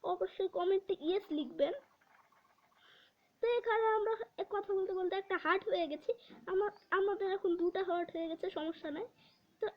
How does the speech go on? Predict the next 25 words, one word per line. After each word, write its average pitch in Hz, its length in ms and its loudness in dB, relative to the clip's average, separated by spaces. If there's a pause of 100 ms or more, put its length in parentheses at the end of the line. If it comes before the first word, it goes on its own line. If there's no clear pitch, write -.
(120)
এখন 440 240 -4 (160)
আপনাদেরকে 370 600 -4 (500)
এই 381 60 2 (100)
কয়েনগুলো 392 400 4 (140)
কালেক্ট 381 300 0 (120)
করে 359 180 -2 (760)
আমাদেরকে 381 400 -2 (100)
অনেক 381 140 -2 (160)
কা-, 415 200 -6 (140)
আগে 370 200 0 (120)
ভাগে 370 260 -4 (440)
এই 370 140 0
গেমটা 370 280 0 (100)
শেষ 392 160 0 (100)
করতে 330 280 -4
হবে। 320 140 -4 (420)
আপনাদের 320 400 -2 (100)
জন্য - 240 -10 (240)
ভিডিও 330 360 4
বানাচ্ছি 339 420 2 (160)
এত 359 100 -6 (120)
কষ্ট - 200 -4 (140)
করে, 349 140 0 (300)
তাও 403 140 -2 (120)
like, 381 220 2